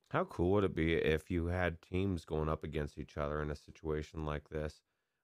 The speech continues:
where, like, you just both started in different start, sides of the complex and you had to find each other and destroy each other? I know it's a different,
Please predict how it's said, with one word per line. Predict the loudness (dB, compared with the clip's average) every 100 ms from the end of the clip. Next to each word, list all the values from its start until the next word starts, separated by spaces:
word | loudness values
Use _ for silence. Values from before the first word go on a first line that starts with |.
| -2
where, | 0 2
like, | 0 0
you | -4
just | -4 -6 -2
both | -2 0
started | 0 2 2
in | 0 0
different | 0 -2 -4
start, | 2 2 2
sides | 2 2
of | 2
the |
complex | 0 0 0 0 -2 -2 -4
and | 0
you |
had | 2 0
to |
find | -2 0 2 0
each | -2 -2
other | 0 0
and | -2
destroy | -8 -4 0 2
each | 0 0
other? | 4
I | 6
know | 4
it's | 2
a | 0
different, | 0 0 -6